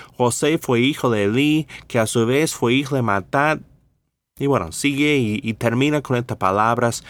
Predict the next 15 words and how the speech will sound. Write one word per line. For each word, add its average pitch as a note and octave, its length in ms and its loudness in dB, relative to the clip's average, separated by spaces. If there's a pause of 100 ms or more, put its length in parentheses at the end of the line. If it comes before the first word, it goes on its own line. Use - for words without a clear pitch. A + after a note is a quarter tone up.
(140)
que B2 100 0
fue A#2 220 2
hijo C#3+ 260 0
de A2+ 80 0
Canaán, A2+ 760 0 (260)
que A#2+ 140 2
fue A#2 180 0
hijo C#3+ 240 0
de G#2+ 140 2
Enos, C#3 520 0 (200)
que A2 120 0
fue A2+ 200 2
hijo B2+ 240 0
de G2 120 2
Set, E3+ 380 -2